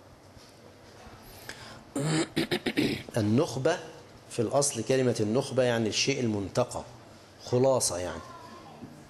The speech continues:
تمام؟ وهي بلا شك تحتاج، كل هذه الكتب تحتاج لشروح وتفاصيل، وهو فقط يذكر أسماء الكتب.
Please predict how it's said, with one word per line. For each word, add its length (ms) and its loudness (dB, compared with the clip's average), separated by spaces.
تمام؟ 360 0
وهي 180 6
بلا 200 6
شك 180 2
تحتاج، 520 0
كل 160 4
هذه 200 6
الكتب 360 2
تحتاج 400 2
لشروح 520 2
وتفاصيل، 960 2
وهو 840 0
فقط 360 2
يذكر 420 2
أسماء 360 2
الكتب. 360 -2